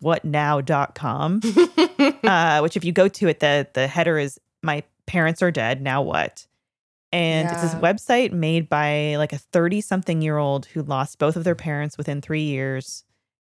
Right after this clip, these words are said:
Speaker 1: And
Speaker 2: <sighs>
Speaker 1: gosh, it is, yeah, Jess, you wanna tell them about it?
Speaker 2: Yeah, this site does not pull any punches and has a very straightforward guide with links to info,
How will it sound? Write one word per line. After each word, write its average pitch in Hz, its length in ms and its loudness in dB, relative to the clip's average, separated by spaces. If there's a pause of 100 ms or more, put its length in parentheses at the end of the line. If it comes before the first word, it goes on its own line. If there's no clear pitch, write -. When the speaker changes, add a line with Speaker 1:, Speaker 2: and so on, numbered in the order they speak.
(120)
Speaker 1:
And 135 380 -4 (440)
Speaker 2:
<sighs> - 440 -20
Speaker 1:
gosh, 151 380 0
it 190 140 2
is, 175 480 0 (380)
yeah, 151 260 -2
Jess, 160 320 -2
you 165 60 -4
wanna 156 100 -6
tell - 120 -10
them 175 60 -4
about 180 160 -6
it? - 160 -12 (800)
Speaker 2:
Yeah, 254 540 4
this 269 240 2
site 320 260 0
does 240 140 0
not 202 200 2
pull 196 220 2
any 180 220 0
punches 170 580 -2
and 170 240 -2
has 165 180 -2
a 156 120 -4
very 180 500 2
straightforward 165 600 -4
guide 160 240 0
with 165 180 -4
links 175 340 -4
to 160 480 -4
info, 151 600 -2